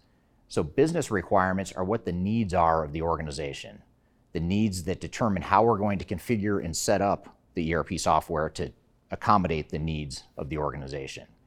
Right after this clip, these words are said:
And I'm gonna come back to this concept of configuration later in this video. That's another term we'll get to. But for the time being, it's important to understand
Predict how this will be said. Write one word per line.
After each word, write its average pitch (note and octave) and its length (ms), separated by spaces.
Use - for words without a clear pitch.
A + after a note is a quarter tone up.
And E2 120
I'm G2+ 80
gonna G2+ 100
come A2 220
back G2 240
to G2 80
this D#2+ 100
concept E2+ 460
of D#2+ 100
configuration E2 720
later D2+ 220
in C#2 80
this C#2 100
video. E2 300
That's D2+ 180
another D#2 300
term C#2+ 260
we'll C#2 140
get D2 240
to. A#1 240
But - 100
for - 80
the F#2+ 80
time B2 320
being, A#2+ 240
it's G2 120
important G2 300
to G2 40
understand F#2+ 640